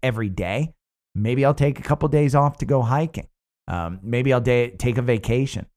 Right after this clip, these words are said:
Last year I went on a cruise. I didn't do the freaking podcast. I had people complaining to me.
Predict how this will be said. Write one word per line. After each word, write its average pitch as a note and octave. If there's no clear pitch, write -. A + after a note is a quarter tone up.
Last A#2+
year B2+
I A#2
went A#2
on G#2
a G2
cruise. C3+
I A2
didn't A#2+
do A2
the G#2
freaking A2
podcast. G#2+
I F2
had G#2
people A2+
complaining A2+
to D#2+
me. -